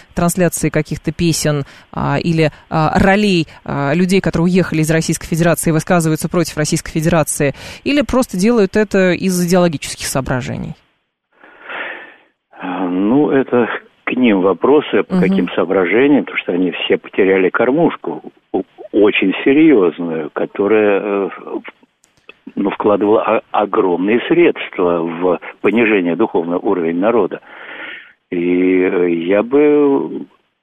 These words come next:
Speaker 2: отнёсся бы по-серьёзному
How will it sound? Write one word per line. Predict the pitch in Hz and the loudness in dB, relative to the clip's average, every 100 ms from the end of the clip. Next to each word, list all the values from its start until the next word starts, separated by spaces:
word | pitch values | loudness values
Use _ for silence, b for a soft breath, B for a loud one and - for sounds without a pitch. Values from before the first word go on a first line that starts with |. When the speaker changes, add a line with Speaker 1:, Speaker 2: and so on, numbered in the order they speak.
| _ - | _ -8
Speaker 2:
отнёсся | 98 - 101 - 127 | -6 -2 0 0 0
бы | 117 - _ - B - | -2 -4 _ -18 B -2
по-серьёзному | 110 - 131 120 107 98 101 90 139 151 | -2 2 4 6 6 6 2 2 0 2